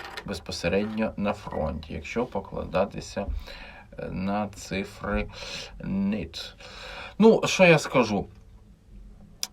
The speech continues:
Е, звичайно, що якщо є можливість десь з тилу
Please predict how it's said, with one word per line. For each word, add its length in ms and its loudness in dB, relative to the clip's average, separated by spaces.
Е, 180 4
звичайно, 500 6
що 360 8
якщо 400 6
є 220 4
можливість 520 2
десь 460 2
з 320 0
тилу 540 -2